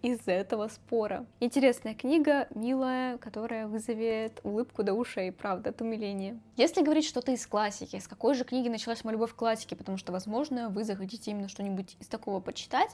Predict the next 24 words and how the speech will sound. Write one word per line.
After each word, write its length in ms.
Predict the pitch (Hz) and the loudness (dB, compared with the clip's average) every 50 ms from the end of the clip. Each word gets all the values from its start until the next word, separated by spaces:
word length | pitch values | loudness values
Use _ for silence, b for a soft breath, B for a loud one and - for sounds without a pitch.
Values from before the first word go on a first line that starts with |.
| - - - | -6 -2 4
то 260 | 269 339 370 - - | 6 6 6 6 6
это, 520 | - 262 302 302 - - 262 254 247 240 226 | 4 4 4 4 2 0 2 2 4 2 2
например, 340 | 220 220 220 233 247 254 226 | -2 -2 -2 0 0 0 2
"Маленькие 400 | 226 226 240 240 226 - 226 226 | 2 2 0 0 0 -2 -2 0
женщины", 540 | 220 247 320 403 - - 330 311 311 302 302 | 2 4 4 2 2 2 2 4 4 2 2
о 80 | - 247 | -2 -4
которой 360 | - 247 247 - 254 247 240 | -2 -2 0 2 4 4 4
я 80 | 240 233 | 4 2
вам 120 | 233 233 | 0 0
уже 140 | 233 - 220 | 0 0 0
говорила. 640 | 214 202 220 220 220 220 247 302 339 359 349 311 302 302 B B B B | 0 0 0 0 2 4 6 6 6 6 4 2 2 0 B B B B
Это 160 | 240 247 262 | 0 2 2
супер 380 | 254 - - 302 294 - 240 220 | 2 4 4 4 4 4 2 0
милая, 360 | 220 233 269 277 254 226 220 | 2 4 4 4 4 4 2
добрая 340 | 196 226 240 220 226 214 208 | 2 2 2 2 2 -2 -4
история, 440 | 202 - - 247 269 294 285 254 226 | -4 -2 2 4 4 4 4 2 2
хоть 200 | - 240 240 - | 0 -2 -2 -4
это 140 | 202 233 | -4 -8
классика, 480 | - - 220 233 294 302 - 254 - 220 | -6 -2 2 2 2 2 2 -2 -2 -2
эта 140 | 214 208 214 | -4 -4 -6
книга 340 | - - 240 220 - - - - | -4 -2 -2 -2 -2 -4 -4 2
очень 320 | - 247 247 233 - 208 196 | 4 4 4 4 2 -2 -6
легко 200 | 196 - - 196 | -6 -6 -6 -6
читается 640 | - - 220 - 240 254 302 311 302 302 - 262 233 | -2 -2 -2 0 2 2 4 2 2 2 2 0 0